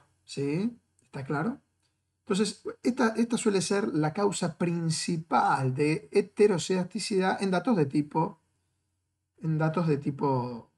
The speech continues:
de corte transversal, ¿sí? Pero, como les decía, también hay presencia de heteroceasticidad en datos de series de tiempo, y las causas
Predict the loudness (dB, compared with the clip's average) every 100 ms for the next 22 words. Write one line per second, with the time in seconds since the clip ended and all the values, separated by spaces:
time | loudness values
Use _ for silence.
0 | _ -10 -4 -2 0 -2 -4 -8 -14 -18
1 | -20 _ _ -12 -10 -8 -10 _ _ _
2 | _ 4 6 6 6 4 4 4 4 2
3 | 2 2 2 2 4 4 4 4 -2 _
4 | _ _ _ _ 0 2 0 0 0 0
5 | -2 -4 -2 -2 0 -2 -2 -2 -2 -4
6 | -4 -6 0 0 2 -2 -4 _ _ _
7 | _ _ -4 0 2 2 2 2 0 0
8 | 0 0 0 2 4 2 2 0 0 0
9 | 0 0 -2 -4 -14